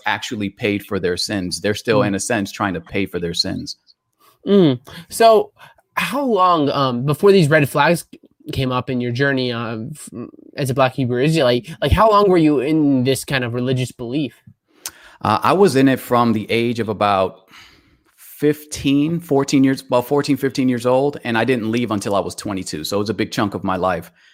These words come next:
Speaker 1: that I was a part of it before the red flags started showing up. And of course, other, uh, things that happened in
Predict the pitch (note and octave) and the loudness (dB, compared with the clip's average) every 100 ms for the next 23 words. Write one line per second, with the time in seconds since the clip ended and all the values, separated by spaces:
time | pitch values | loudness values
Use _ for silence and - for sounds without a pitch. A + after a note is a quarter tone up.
0 | _ - G2+ G2 F2+ F2 - G2+ F#2 F#2 | _ -4 0 2 0 -4 0 2 2 0
1 | F2 F2+ G2 C3 C3 A#2+ A2 G#2 - G#2+ | -2 -4 -4 2 4 4 2 0 0 0
2 | G2+ - - G2+ G2 A2 G#2 G#2 G2 F#2+ | 0 -4 -2 -2 -2 -4 -2 -4 -4 -8
3 | - A2 G2+ - A2 G2+ F#2+ - - G#2 | -4 -2 -2 -4 -4 -2 -4 -6 -4 -4
4 | F2+ A#2 G#2 G2 F#2 G2 G2+ | -2 -4 -4 -4 -2 -2 -2